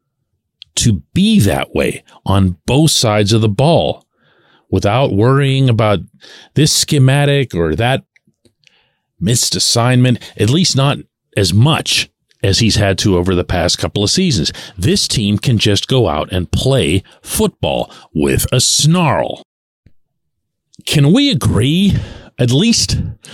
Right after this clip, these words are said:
at least peripherally, that the talent on this team isn't overwhelming? Yeah, there's T J, there's Minkah, there's Cam, and you've got a couple of higher ceiling types on offense.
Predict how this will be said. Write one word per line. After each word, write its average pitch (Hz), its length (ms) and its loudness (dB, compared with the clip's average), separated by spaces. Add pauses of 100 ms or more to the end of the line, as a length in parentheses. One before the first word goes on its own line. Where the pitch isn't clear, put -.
(400)
at 117 140 0
least 196 400 2 (180)
peripherally, 147 920 2 (920)
that 110 340 0 (360)
the 98 320 -2
talent 160 580 0
on 135 240 2
this 120 220 0
team 98 420 2
isn't 120 420 2 (160)
overwhelming? 98 920 2
Yeah, 123 500 0
there's 117 200 0
T 110 240 2
J, 104 220 2
there's 104 240 2
Minkah, 92 420 0
there's 92 200 0
Cam, 98 480 0 (640)
and 117 160 2
you've 117 140 0
got 117 180 0
a 98 60 -2
couple 113 340 -2
of 92 140 0
higher 98 320 0
ceiling 92 480 0
types 85 400 -2 (240)
on 87 140 0
offense. 90 500 -4